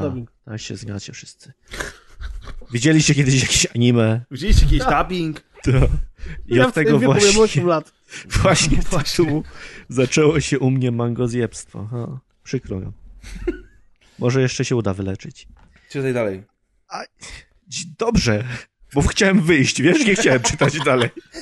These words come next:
Speaker 2: A jestem jedną z tych osób, która twierdzi, że historia powinna się skończyć na tym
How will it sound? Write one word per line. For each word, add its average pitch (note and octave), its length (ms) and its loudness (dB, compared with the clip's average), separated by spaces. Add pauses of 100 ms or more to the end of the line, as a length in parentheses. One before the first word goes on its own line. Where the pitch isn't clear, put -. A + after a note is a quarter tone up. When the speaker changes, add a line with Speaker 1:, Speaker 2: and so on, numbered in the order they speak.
(1400)
Speaker 2:
A C3 140 0
jestem D#3 500 2
jedną C#3 340 -2
z C3+ 80 -4
tych - 240 -4
osób, D3 280 0
która C3 220 0
twierdzi, C#3 440 -2
że B2 100 -2
historia C3 480 -4
powinna B2 320 -2
się A#2+ 140 -6
skończyć - 560 -6
na D#3 160 -2
tym F#3 300 -2